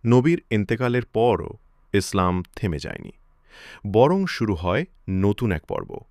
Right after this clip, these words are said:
খিলাফত, যেখানে নেতৃত্ব ছিল সুরাভিত্তিক, জবাবদিহিতামূলক এবং ন্যায়ভিত্তিক। রাসূল সাল্লাল্লাহু আলাইহি ওয়াসাল্লাম রেখে গেছেন একটি আদর্শ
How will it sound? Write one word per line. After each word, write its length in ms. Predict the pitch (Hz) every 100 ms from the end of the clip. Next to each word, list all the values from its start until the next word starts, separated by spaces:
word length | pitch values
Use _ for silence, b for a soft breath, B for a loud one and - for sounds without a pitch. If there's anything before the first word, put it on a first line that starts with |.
| _ - _ _ _
খিলাফত, 680 | - - 90 78 - - - _ _ B B B
যেখানে 480 | 101 107 110 104 101 104
নেতৃত্ব 540 | 104 - 139 135 117
ছিল 280 | - 98 92
সুরাভিত্তিক, 840 | - - 104 90 90 - - 95 - - _ 95 92
জবাবদিহিতামূলক 1040 | 92 107 104 101 101 90 80 80 90 - -
এবং 280 | 85 82 80 - 90
ন্যায়ভিত্তিক। 680 | 85 76 - - - - - _ _ _ _ b b
রাসূল 400 | 107 135 - 226
সাল্লাল্লাহু 420 | 208 - 113 104 101
আলাইহি 120 | 101
ওয়াসাল্লাম 520 | 92 - 123 87 80 -
রেখে 260 | 90 95 92
গেছেন 280 | 90 - 92 92
একটি 220 | - 85
আদর্শ 380 | 78 - -